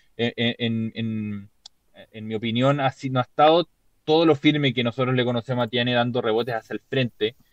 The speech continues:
Entonces, eh, ha-, hay algo que hay que trabajar ahí en, en, en materia defensiva. Y bueno, mañana, eh, Chile tiene solo, tiene, necesita solo ganar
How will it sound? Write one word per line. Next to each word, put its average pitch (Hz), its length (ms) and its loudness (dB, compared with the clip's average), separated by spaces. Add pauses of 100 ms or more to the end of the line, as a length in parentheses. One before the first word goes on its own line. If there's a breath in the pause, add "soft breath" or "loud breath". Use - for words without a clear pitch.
(300)
Entonces, 117 540 -6 (460)
eh, 110 320 2
ha-, 113 160 4
hay 120 160 2
algo 147 240 4
que 139 100 4
hay 135 80 4
que 139 120 -2
trabajar 127 440 6
ahí 104 220 2 (200)
en, 104 480 -6
en, 98 500 -12 (360)
en 113 100 -16
materia 107 340 -4
defensiva. 120 600 -4 (840)
Y 156 280 4
bueno, 160 440 4
mañana, 143 640 2 (120)
eh, 110 520 -2
Chile 131 840 6
tiene 131 220 -2
solo, 165 380 4
tiene, 147 260 -2 (160)
necesita 143 460 0
solo 175 240 0
ganar 135 260 2